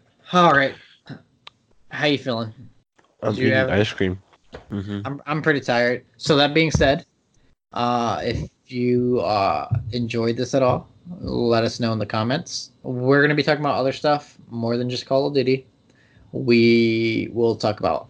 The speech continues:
Speaker 1: tech and, like, everything.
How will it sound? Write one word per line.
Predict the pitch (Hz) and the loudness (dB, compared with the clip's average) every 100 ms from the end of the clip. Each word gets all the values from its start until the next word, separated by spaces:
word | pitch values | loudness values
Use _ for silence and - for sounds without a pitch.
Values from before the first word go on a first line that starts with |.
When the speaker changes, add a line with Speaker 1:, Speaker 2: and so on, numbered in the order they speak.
| _ | _
Speaker 1:
tech | - 131 120 - - _ - | -2 0 0 -4 -20 _ -12
and, | 95 82 78 73 - - _ _ _ - | -6 -4 -6 -10 -16 -20 _ _ _ -8
like, | 151 123 - - | -2 -2 -4 -8
everything. | 127 117 101 - 69 | -4 -4 -4 -6 -12